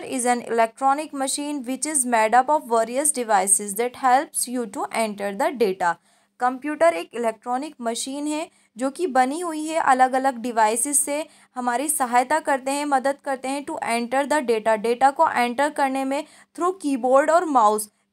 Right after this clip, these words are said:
कीबोर्ड और माउस के द्वारा। Process it using the C P U, सीपीयू डेटा को प्रोसेस करता है and give the result, और हमें रिजल्ट देता है as an output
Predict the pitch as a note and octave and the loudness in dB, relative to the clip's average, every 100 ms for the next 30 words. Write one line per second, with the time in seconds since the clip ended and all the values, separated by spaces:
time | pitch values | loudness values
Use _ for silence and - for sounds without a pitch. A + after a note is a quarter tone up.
0 | - B3+ B3+ C#4+ D#4+ F#4+ C#4 A3 A3+ - | -8 -4 2 4 4 0 2 2 0 -4
1 | E4 F#4+ C4+ A3 G3+ G3+ - A#3+ B3+ D#4+ | -6 -2 4 6 6 4 0 -2 0 0
2 | D#4+ F#4 F#4+ B3+ B3+ B3 A#3 D4+ E4+ F#4+ | 0 0 -4 -4 -2 -2 -4 -4 -2 2
3 | - D4 B3+ G3+ G#3+ F#3+ - _ - - | 2 0 -6 -8 -8 -8 -10 _ -12 -6
4 | C#4 C#4 D#4+ D#4+ B3+ A#3 A#3+ B3 A#3+ A3 | -6 -4 -4 0 2 4 2 0 -2 0
5 | G#3+ C#4 D4+ - C#4 B3+ D4+ D#4+ D4+ D#4 | 0 0 0 2 0 0 0 0 -4 -6
6 | A#3 C4 G#3+ B3 A#3 A3 G#3+ G3 - A3 | -4 -4 2 2 2 0 0 0 -2 0
7 | C4 D4+ D#4 D#4 A#3+ G#3+ B3 C#4 C#4+ C#4+ | 2 2 -2 0 0 2 2 2 -2 2
8 | C#4+ D4+ E4+ - _ _ _ A3 A#3+ C#4+ | 4 4 0 -6 _ _ _ 0 2 0
9 | A#4+ - A3 A3 G#3+ G#3+ | -4 0 2 2 -2 -8